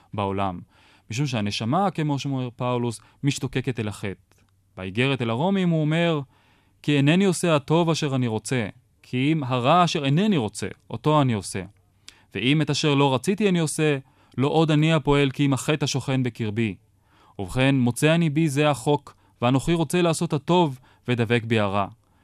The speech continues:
כי לפי האדם הפנימי חפצתי בתורת אלוהים, אבל רואה אני בעבריי חוק אחר, הלוחם לחוק שכלי, ויוליכני שבי לתורת החוק, החטא אשר בעבריי. אוי לי אומלל שכמוני,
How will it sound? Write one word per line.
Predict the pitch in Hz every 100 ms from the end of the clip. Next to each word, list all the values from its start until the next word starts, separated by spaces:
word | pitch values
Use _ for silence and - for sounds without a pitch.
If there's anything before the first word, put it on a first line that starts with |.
| _
כי | 127
לפי | 123 160
האדם | 156 147 151
הפנימי | 156 147 139 156 165
חפצתי | 147 - 147 -
בתורת | 139 135 131 127
אלוהים, | 127 123 139 104 98 _ _ _ 113
אבל | 117
רואה | 117 131
אני | 147 147
בעבריי | 139 131 123 127 127
חוק | - 160 147
אחר, | - 160 160
הלוחם | 143 139 - 170 165
לחוק | 143 147
שכלי, | - 131 131 139 135 - - - _
ויוליכני | 123 139 131 165 165
שבי | - 127 170
לתורת | 175 143 135 143 135
החוק, | - 147 135 _ -
החטא | 123 151 143
אשר | 123 131
בעבריי. | 120 113 107 104 107 90 - _ _ - - -
אוי | 135 160
לי | 160
אומלל | 147 131 139
שכמוני, | 131 131 123 123 120 113